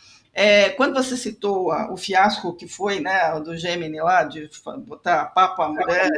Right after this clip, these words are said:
e, é, Founding Fathers negros e aquela confusão toda, a gente saiu de uma negação de que existia diversidade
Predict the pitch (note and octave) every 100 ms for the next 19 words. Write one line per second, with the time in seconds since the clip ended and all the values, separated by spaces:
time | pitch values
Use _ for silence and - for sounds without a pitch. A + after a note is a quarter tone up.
0 | E3 E3 _ - C#3+ - _ _ _ D#3+
1 | - - G3 G3+ F#3+ E3+ A3+ G#3 G3 F3
2 | E3+ F#3+ G#3+ F3+ E3+ D#3+ E3 F#3 F3 F3+
3 | F3 E3+ E3 E3 G3 G3+ D#3+ - - _
4 | _ - G3 A3+ A3+ B3 A#3+ A#3 A3 F#3
5 | G#3 G3 F#3+ G#3+ A#3 G#3+ - - B3 C4+
6 | C4 - G#3 F#3+ F#3+ - F#3+ F3 D#3+ C#3+
7 | E3 F3 - D#3+ E3 F3+ A3+ A3+